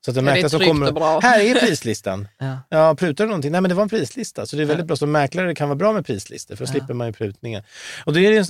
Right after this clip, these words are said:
Speaker 1: en viss fast pris. Så man är nöjd med det så får man sin tjänst. Eller
Speaker 3: Ja.
Speaker 1: tycker du så här, "Ja, men jag är beredd att betala bra om priset blir bra."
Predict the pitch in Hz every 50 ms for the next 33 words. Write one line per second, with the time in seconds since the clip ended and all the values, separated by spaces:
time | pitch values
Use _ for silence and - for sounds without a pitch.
0 | - 202 160 135 127 113 - - - 104 90 - - - - 95 98 - 151 185
1 | 202 185 175 185 196 185 175 165 127 113 101 101 - - - 101 98 104 117 143
2 | 147 - 220 170 101 64 - - - - 160 156 156 165 160 147 - 156 143 160
3 | 156 175 165 - 156 135 127 135 143 131 127 117 - 139 185 220 240 214 165 147
4 | 131 117 127 120 113 110 113 117 113 107 107 101 113 131 160 202 180 151 - -
5 | 110 92 - - -